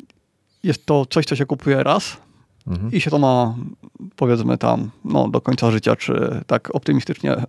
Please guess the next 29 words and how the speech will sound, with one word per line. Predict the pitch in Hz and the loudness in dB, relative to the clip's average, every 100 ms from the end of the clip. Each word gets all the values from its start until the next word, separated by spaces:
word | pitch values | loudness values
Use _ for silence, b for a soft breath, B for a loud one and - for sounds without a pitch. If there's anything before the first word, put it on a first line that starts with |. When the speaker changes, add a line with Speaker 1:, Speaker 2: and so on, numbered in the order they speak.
| - | -6
Speaker 1:
za-, | 170 127 117 117 139 | -2 2 2 0 0
założę. | 117 117 104 | 2 2 2
Speaker 2:
Czyli | - - - | -2 -6 0
inaczej, | 98 92 87 | 2 2 0
jak, | 85 - | 0 0
jak | 95 | 0
sobie | - 95 | 0 -4
to | - | -4
kupisz, | - 104 95 110 - | -2 0 2 2 0
to | 101 | 2
ja, | 95 92 87 | 4 4 4
mi | 95 | 0
taniej | 87 101 98 | 2 2 2
będzie | 90 90 87 | 2 0 -2
przylecieć | - 95 - 87 | 0 0 0 -4
do, | - 85 82 82 82 - | 0 2 2 2 0 -2
do | 85 | -4
ciebie, | - 87 80 82 104 127 90 | -2 -2 0 0 -2 -6 -12
do | 76 | -6
Tajlandii | 80 82 80 82 95 - 90 | -2 0 -2 -2 -6 -4 -4
i | 87 87 | -4 -6
się | - 87 | -2 -2
pobawić | - 85 82 80 - | -2 2 2 2 -6
tym | 82 | -4
przez | 80 85 | -2 -4
tydzień | - 90 87 85 | 0 0 2 0
i | 82 | 0
potem | 73 82 | 0 0
wrócić. | 80 82 - 87 | 2 0 -2 -8